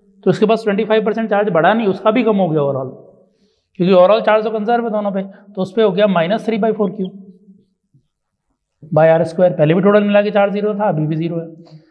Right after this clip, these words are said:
अब ये वाला जो force है, इसमें बाकी values को देखें तो ये हो गया nine by sixteen of previous force।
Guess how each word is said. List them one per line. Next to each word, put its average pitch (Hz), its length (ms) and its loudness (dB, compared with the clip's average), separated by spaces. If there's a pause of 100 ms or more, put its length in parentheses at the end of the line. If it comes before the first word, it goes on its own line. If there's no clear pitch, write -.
(220)
अब 170 120 -2
ये 170 180 0
वाला 254 180 2
जो 254 120 0
force 208 340 -2
है, 202 280 -6
इसमें 196 260 -4
बाकी 196 260 0
values 202 300 -4
को 208 100 -4
देखें 196 260 -4
तो 202 60 -6
ये 196 100 -2
हो 196 80 -4
गया 196 120 -4
nine 175 280 -4
by 196 120 -2
sixteen 190 760 -6 (560)
of 208 100 2 (460)
previous 180 340 -2
force। 139 220 -6